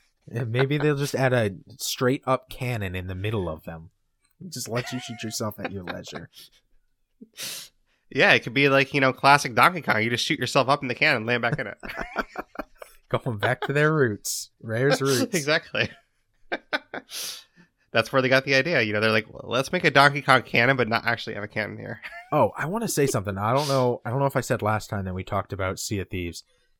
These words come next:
Speaker 1: and it's about Donkey Kong. So sometimes I hear, you, you ever play Donkey Kong Country?
Speaker 2: Yes,
Speaker 1: And
Speaker 2: for
Speaker 1: you
Speaker 2: sure.
Speaker 1: know how in one of the bar-, when they're in a barrel, when, like,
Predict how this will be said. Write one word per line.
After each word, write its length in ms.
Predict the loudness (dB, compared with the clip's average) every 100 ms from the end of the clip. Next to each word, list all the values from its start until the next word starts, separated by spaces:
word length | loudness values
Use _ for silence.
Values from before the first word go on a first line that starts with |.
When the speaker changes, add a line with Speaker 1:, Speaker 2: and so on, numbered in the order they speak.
| _ -6
Speaker 1:
and 100 | -4
it's 140 | -2
about 480 | -2 4 4 4 2
Donkey 320 | -2 -2 -6
Kong. 260 | -8 -8 -4
So 360 | 4 4 4 -2 _ _ _ _ _ _ _ -8
sometimes 960 | -2 2 4 2 -2 0 4 4 0 -6 -4
I 160 | -2
hear, 400 | -2 -2 0 2
you, 220 | 2 -2 -2
you 140 | -2
ever 160 | -2 -2
play 260 | 4 4
Donkey 300 | 4 0 0
Kong 200 | -2 -4 -2
Country? 460 | -6 -4 -6 -6 -4
Speaker 2:
Yes, 340 | 0 0 -2 -10
Speaker 1:
And 80 | -6
Speaker 2:
for 40 |
Speaker 1:
you 60 | -2
Speaker 2:
sure. 80 | 0 0
Speaker 1:
know 40 |
how 340 | 2 2 2 -4 _ -6
in 180 | -4 0
one 160 | 2
of 60 | 2
the 80 | 0
bar-, 340 | 2 2 2
when 280 | 0 -2 0
they're 180 | 0 0
in 140 | 0 -2
a 80 |
barrel, 420 | 0 2 4 4 2
when, 140 | 0
like, 200 | -2 -4